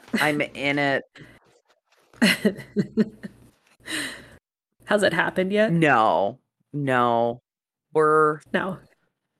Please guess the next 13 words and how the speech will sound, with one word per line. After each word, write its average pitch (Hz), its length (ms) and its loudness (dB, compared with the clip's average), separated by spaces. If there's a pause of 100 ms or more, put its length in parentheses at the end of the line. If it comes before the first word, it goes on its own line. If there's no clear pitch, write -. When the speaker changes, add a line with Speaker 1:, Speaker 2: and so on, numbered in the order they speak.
(380)
Speaker 1:
we're 160 180 -2
not 135 240 -2
even 123 280 -4
close. 127 960 0
Um, 127 680 0
last 156 380 0
episode, 139 720 2
Raquel 139 920 2
and 127 200 -4
Tom 131 460 -4
Schwartz 127 880 -2
kissed - 540 -2 (100)
at 117 360 0